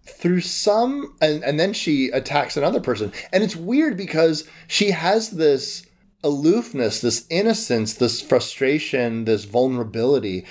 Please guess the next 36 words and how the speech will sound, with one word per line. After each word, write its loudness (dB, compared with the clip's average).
because 0
of -8
the 0
fact 0
that 0
she's -6
woken 2
up -2
in 2
a -2
hospital, 0
she's -2
had 2
an -4
accident, 0
she -6
seems 0
scared, 0
whichever. 2
And -4
then 4
she -2
shifts -2
into 0
almost 0
this 0
playful, 0
calm, 0
manipulative, 0
"I -2
know 2
what 0
I 2
look 0
like" -4
type -2